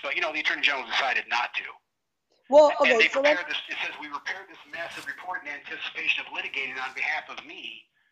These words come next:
Speaker 1: to fight for my release." And then it tells you the mechanisms they have available to get me out,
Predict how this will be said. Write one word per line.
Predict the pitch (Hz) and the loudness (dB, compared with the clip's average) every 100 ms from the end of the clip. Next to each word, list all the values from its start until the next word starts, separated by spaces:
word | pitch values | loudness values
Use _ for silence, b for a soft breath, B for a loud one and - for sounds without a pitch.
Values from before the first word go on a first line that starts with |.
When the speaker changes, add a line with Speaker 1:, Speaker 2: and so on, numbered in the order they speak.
| _ - | _ -6
Speaker 1:
to | - 147 - | -4 -4 -6
fight | 147 - | -6 -6
for | 143 | -6
my | 127 | -6
release." | 123 120 127 135 - - B B | -6 -6 -2 -2 -2 -4 B B
And | 185 | -6
then | 214 | -4
it | - | -2
tells | 190 190 | -2 0
you | - | -2
the | 147 | -2
mechanisms | 175 - 160 135 135 | -6 -4 -6 -6 -8
they | 139 | -6
have | 135 143 123 | -4 -4 -4
available | 135 151 139 123 120 | -2 -2 -2 -10 -6
to | - | -4
get | 190 226 | -4 -4
me | - 113 | -2 -2
out, | 104 117 | -4 -8